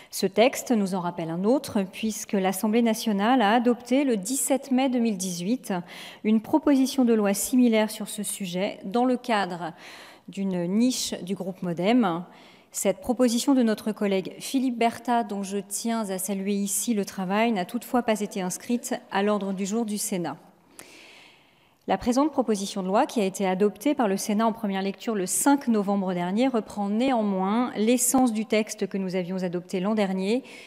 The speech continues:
et l'enrichit sur plusieurs points. La prestation de compensation du handicap, ou plus brièvement la P C H, est le fruit de la loi du onze février deux mille cinq pour l'égalité des droits et des chances, la participation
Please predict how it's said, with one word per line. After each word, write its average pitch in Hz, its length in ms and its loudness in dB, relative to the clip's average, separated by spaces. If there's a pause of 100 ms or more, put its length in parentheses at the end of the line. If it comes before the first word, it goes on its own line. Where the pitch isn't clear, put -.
(180)
et 262 100 4
l'enrichit 233 480 2
sur 214 200 -6
plusieurs 180 360 -4
points. 160 300 -10 (1300)
La 175 540 -2
prestation 247 580 0
de 208 140 2
compensation 208 640 -2
du 180 160 -6
handicap, 190 440 0
ou 208 80 -2
plus - 220 -6
brièvement 196 540 -2
la 175 120 -2
P 220 140 0
C 208 200 0
H, 226 460 2
est 208 80 2
le 247 120 4
fruit 233 500 -2
de 208 140 0
la 208 120 4
loi 226 160 4
du 220 220 0
onze 277 280 4
février 220 420 2
deux 196 80 0
mille 185 180 -2
cinq 240 500 0 (440)
pour 311 160 4
l'égalité 233 420 4
des 190 120 2
droits 202 260 2
et 190 80 -2
des 185 100 -2
chances, 233 600 0
la 175 120 0
participation 214 960 0